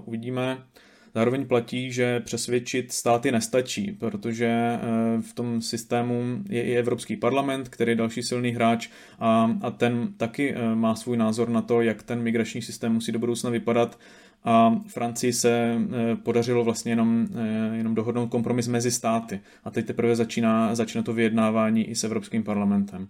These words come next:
Eh, co víme z těch plánů, tak vlajkovou lodí českého předsednictví, eh, se má stát, eh, říjnová ministerská konference takzvaného pražského procesu, který zastřešuje, eh, dialog o migraci se zeměmi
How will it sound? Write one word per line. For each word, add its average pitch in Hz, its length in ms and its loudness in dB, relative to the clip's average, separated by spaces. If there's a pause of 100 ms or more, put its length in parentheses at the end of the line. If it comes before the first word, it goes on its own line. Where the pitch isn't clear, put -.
(500)
Eh, 110 260 -2
co 127 160 -2
víme 131 360 -2
z - 140 -8
těch 131 400 0
plánů, 120 480 2
tak 123 240 -2
vlajkovou 117 420 0
lodí 123 440 -2
českého 123 300 -6
předsednictví, 120 880 -4
eh, 120 240 -6
se - 180 -8
má 117 200 0
stát, 117 440 -2
eh, 113 200 -2
říjnová 127 520 0
ministerská 120 760 -2
konference 117 680 0 (340)
takzvaného 120 460 -2
pražského 123 400 0
procesu, 135 540 0
který 123 280 0
zastřešuje, 120 920 -2
eh, 117 240 -2
dialog 120 520 2
o 131 80 -6
migraci 120 560 0
se 120 120 -2
zeměmi 117 800 2